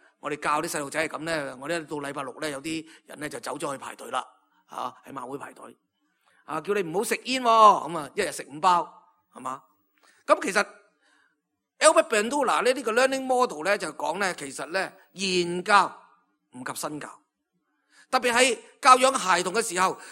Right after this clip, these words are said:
因為小孩子嘅眼睛係雪亮嘅，佢唔係聽你所講嘅，佢係睇你所做。喺今日父親節嘅主日，我好想用呢，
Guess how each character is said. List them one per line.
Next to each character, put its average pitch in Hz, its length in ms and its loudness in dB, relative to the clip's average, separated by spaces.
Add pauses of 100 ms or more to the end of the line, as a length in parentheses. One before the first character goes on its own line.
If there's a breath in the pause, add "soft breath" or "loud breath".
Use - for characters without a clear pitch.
(100)
因 302 100 0
為 262 120 2
小 208 300 -2
孩 170 300 2
子 220 140 -8
嘅 247 180 0
眼 190 180 4
睛 240 120 -8
係 208 60 -2
雪 208 260 -2
亮 170 280 -2
嘅， 180 180 0 (340 loud breath)
佢 247 140 2
唔 202 80 -4
係 180 100 -2
聽 269 320 0
你 208 100 0
所 196 360 0
講 165 340 2
嘅， 196 140 0
佢 175 120 -2
係 156 120 -4
睇 165 320 -4
你 180 100 0
所 143 160 -4
做。 110 260 -12 (960)
喺 202 120 -4
今 240 120 -4
日 208 120 0
父 160 120 -10
親 214 120 0
節 185 280 -8 (520)
嘅 180 260 0
主 170 120 -10
日， 214 200 4 (640)
我 180 120 -2
好 208 40 0
想 226 180 0
用 180 200 -6
呢， 202 220 2